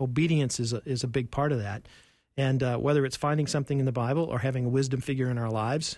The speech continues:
who has, you know, some insight, um, that doesn't mean everything, every piece of advice that we get is something we need to act on. Sometimes we'll get conflicting advice, but we need to be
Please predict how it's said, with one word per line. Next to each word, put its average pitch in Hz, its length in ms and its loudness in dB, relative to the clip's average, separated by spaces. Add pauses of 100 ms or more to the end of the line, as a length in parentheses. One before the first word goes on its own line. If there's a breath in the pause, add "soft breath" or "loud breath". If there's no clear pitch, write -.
who 127 140 2
has, 117 420 -2 (160)
you 135 220 -8
know, 117 80 -4
some 127 180 -2
insight, 135 520 0 (340 soft breath)
um, 107 140 -6
that 156 140 2
doesn't 151 220 2
mean 139 180 0
everything, 156 640 0
every 151 200 0
piece 147 220 -2
of 131 80 0
advice 123 480 -2
that - 140 -4
we 131 100 0
get 123 300 -2
is 117 240 -4
something 127 320 -2
we 123 80 2
need 123 160 0
to - 180 -8
act 110 160 -6
on. 143 120 0
Sometimes 120 400 -2
we'll 123 80 0
get - 160 -4
conflicting 123 480 -4
advice, 110 320 -4
but 139 140 -4
we 147 120 0
need 156 160 2
to 143 60 2
be 127 260 -2